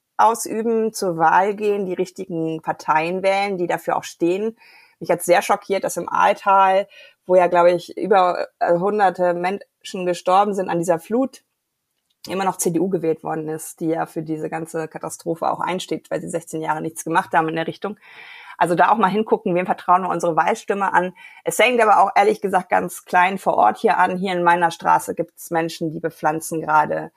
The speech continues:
so, äh, kleine Gärtchen, ähm, an den Ba-, Bäumen, weil die immer angeparkt werden. Und das ist das Schlimmste für einen Baum, wenn da so ein S U V auf einer Wurzel steht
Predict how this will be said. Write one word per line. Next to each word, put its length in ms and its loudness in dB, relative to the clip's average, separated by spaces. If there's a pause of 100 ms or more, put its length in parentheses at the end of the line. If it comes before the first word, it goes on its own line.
(380)
so, 340 0
äh, 180 -4
kleine 400 -2
Gärtchen, 880 -2
ähm, 580 0
an 140 -2
den 180 0
Ba-, 240 2
Bäumen, 480 2
weil 120 2
die 100 -4
immer 200 0
angeparkt 600 -2
werden. 540 -2 (420)
Und 60 -4
das 160 -2
ist 100 -8
das 140 -8
Schlimmste 340 -6
für 100 -10
einen 160 -2
Baum, 340 4
wenn 100 -4
da 100 -2
so 60 -4
ein 80 -4
S 180 -6
U 140 -2
V 280 -2
auf 120 -2
einer 120 -4
Wurzel 300 -4
steht 420 -2